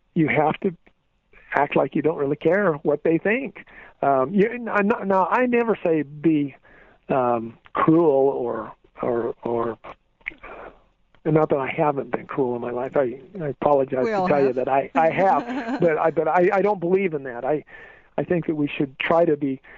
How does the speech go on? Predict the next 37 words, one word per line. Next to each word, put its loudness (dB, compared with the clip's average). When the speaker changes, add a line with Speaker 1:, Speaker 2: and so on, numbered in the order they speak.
Speaker 1:
considerate 2
and 0
be, 2
I, 2
I, 0
I 2
believe 0
in -2
being 0
a -4
nice 2
guy. 0
But 2
you 2
know 4
the 0
exp-, -10
the, 2
the -2
expression, 0
"Nice 2
Speaker 2:
Yes. -14
Speaker 1:
guys 0
finish -4
last." 0
Speaker 2:
Right. -14
Speaker 1:
Or, 4
or, 2
well, 2
here, 0
here's -2
the -4
better 2
one. -10
Nice, 2
uh, 0
nice 2